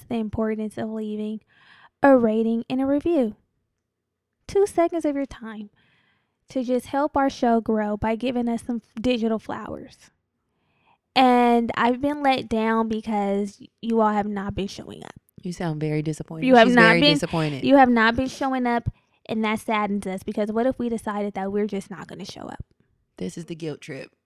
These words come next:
Speaker 2: This is the g-, get in.
Speaker 1: If we decided that we weren't gonna show up, there wouldn't be an episode. And Homegirl D J has been carrying the ratings and the reviews
Speaker 2: On her back.
Speaker 1: on her back,
Speaker 2: Right.
Speaker 1: showing up week in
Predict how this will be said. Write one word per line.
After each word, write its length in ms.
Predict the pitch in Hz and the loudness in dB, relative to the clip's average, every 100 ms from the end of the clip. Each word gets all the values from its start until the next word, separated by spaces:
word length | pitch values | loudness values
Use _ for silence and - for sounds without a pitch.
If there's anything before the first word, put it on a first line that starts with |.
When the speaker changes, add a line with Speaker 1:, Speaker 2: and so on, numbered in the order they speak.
| _ _ _ - | _ _ _ -4
Speaker 2:
This 140 | 185 | -2
is 80 | 190 | 0
the 80 | 180 | -2
g-, 100 | 139 | -2
get 200 | - 202 | 2 4
in. 240 | 160 151 - - | 6 2 0 -2
Speaker 1:
If 160 | 269 269 | -2 0
we 120 | 294 | -2
decided 360 | 320 330 302 269 | 0 4 4 6
that 120 | 254 | 4
we 100 | 262 | 4
weren't 200 | 262 262 | 2 0
gonna 180 | 254 254 | 0 0
show 260 | 269 247 | 2 4
up, 240 | 247 247 - _ _ _ | 4 2 -4 _ _ _
there 120 | 233 220 | 0 2
wouldn't 240 | 214 214 | 2 0
be 100 | 208 | -4
an 100 | 196 | -6
episode. 640 | 165 - - - - _ - - _ _ _ - | -8 -12 -14 -18 -20 _ -20 -20 _ _ _ 0
And 180 | 226 233 | 2 4
Homegirl 440 | 302 359 381 330 | 2 2 4 4
D 200 | 269 277 | 4 -2
J 200 | 262 254 | 0 0
has 180 | 262 208 | 0 -4
been 180 | - 185 - | -6 -10 -12
carrying 680 | - 277 302 294 285 277 277 _ _ | -14 -8 -8 -6 -8 -12 -16 _ _
the 100 | - | -8
ratings 340 | 214 240 285 277 | -4 -4 -4 -6
and 120 | 262 | -6
the 60 | |
reviews 440 | 262 247 226 208 202 | -4 -4 -2 0 0
Speaker 2:
On 160 | 170 | 0
her 180 | 170 185 | 0 0
back. 480 | 147 131 156 139 - 247 | 0 -4 -4 -8 -2 4
Speaker 1:
on 300 | 285 302 330 | 6 6 4
her 180 | 302 | 2
back, 540 | 254 226 208 208 - - | 4 6 6 4 2 -8
Speaker 2:
Right. 480 | 190 175 175 156 139 | -14 -4 -2 -2 0
Speaker 1:
showing 460 | 262 269 285 285 247 | 0 0 0 0 0
up 380 | 190 202 - - _ _ - | 0 0 -2 -2 _ _ -2
week 400 | 233 277 - 240 | 0 0 -2 -2
in 380 | 233 233 233 | 0 2 0